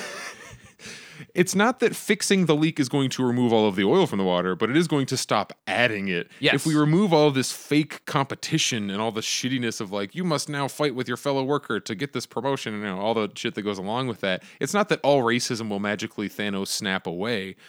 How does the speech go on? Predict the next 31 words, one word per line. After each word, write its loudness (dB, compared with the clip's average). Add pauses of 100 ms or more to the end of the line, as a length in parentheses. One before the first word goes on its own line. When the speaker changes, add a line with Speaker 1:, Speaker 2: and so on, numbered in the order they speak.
(200)
Speaker 1:
but -2
you -2
can 0
then 4
start 0
working 2
on, -2
like, 0
we're 2
not 4
just -6
creating -2
Speaker 2:
Let's, 2
Speaker 1:
even -2
more 0
and 2
Speaker 2:
let's 2
Speaker 1:
more 4
Speaker 2:
use 4
the 0
Speaker 1:
hatred 0
Speaker 2:
body 8
Speaker 1:
for 8
Speaker 2:
of 4
Speaker 1:
each -4
other. 6
Speaker 2:
water 6
and 2
oil 6
example -2
of, 0